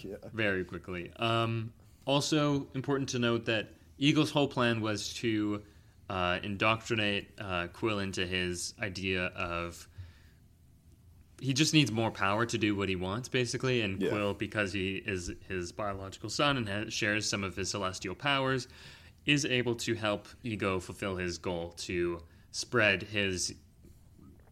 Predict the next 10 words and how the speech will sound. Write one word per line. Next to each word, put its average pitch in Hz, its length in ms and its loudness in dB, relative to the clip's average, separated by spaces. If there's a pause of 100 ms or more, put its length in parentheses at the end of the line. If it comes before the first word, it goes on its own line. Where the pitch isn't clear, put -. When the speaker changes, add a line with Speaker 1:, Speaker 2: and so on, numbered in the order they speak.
(760)
Speaker 2:
pr-, - 140 -16 (180)
I 87 100 -6
don't 82 140 -6
know, 78 220 -8 (220)
blobbiness 87 640 -2
Speaker 1:
Progeny. 85 220 -4
Speaker 2:
across, - 640 -4
across 95 360 -4
the 107 80 -8
galaxy. - 560 -10